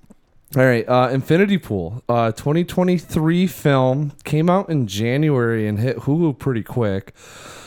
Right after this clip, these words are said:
Uh, directed by, directed and written by Brandon Cronenberg.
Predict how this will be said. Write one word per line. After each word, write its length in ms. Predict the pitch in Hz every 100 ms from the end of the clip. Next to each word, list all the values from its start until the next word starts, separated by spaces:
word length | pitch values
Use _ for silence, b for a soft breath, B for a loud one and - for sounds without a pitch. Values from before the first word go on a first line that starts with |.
| B -
Uh, 180 | 123 123
directed 680 | - 127 127 151 - 196 151
by, 380 | 147 135 127
directed 440 | - 131 147 - 139
and 220 | 120 113
written 220 | 135 147
by 140 | 135 113
Brandon 440 | 87 117 127 120
Cronenberg. 840 | - - 123 127 117 107 107 107